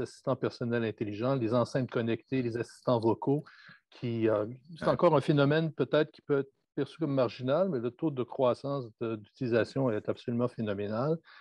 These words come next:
Speaker 1: Et puis, on s'en va vers de plus en plus des objets connectés. Donc, euh, euh, peut-être que l'écran sera appelé à prendre un peu moins, euh, d'importance, pas disparaître, mais prendre un peu moins d'importance dans les usages quotidiens des gens,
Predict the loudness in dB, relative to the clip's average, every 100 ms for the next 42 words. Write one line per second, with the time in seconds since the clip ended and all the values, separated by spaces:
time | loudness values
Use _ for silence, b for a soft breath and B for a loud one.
0 | B B B -6 0 2 6 6 8 8
1 | 8 6 2 -2 0 0 0 0 2 0
2 | 0 -2 -2 -2 -4 -4 -4 -2 -4 -4
3 | -4 -4 -6 b b b -16 -12 -10 -10
4 | -10 -12 -14 -14 -10 -4 -2 -2 0 0
5 | -2 -4 -2 -2 -2 0 2 0 -2 -2
6 | -2 -8 -8 -6 -2 0 -2 _ -6 0
7 | 2 2 0 0 2 2 0 -6 -14 -12
8 | -10 -10 -8 -6 -2 -4 -2 -4 -2 -2
9 | -2 2 2 0 -6 -6 -4 -4 -2 0
10 | 2 2 0 -2 -2 -4 -2 -4 -4 -6
11 | -4 -2 -2 -6 -10 _ -8 -2 0 0